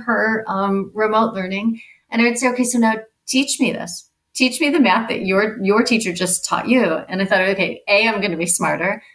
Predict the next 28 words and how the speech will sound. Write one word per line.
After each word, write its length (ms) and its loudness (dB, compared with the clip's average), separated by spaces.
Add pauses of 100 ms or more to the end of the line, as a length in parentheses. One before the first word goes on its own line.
but 160 -4
B, 200 4
this 240 0
will 100 -2
also 320 0
help 200 -2
me 140 2
appreciate, 640 0
is 140 0
she 160 2
actually 440 0
learning 520 2
through 300 0
a 60 -6
remote 440 -2
setting?" 580 -8 (520)
Uh, 360 -4
so 280 2
I 140 0
just 280 0
credit 400 -4 (400)
all 240 0
the 80 2
new 160 2
skills 400 0
and 140 -2
behaviors 640 -2
that, 180 -2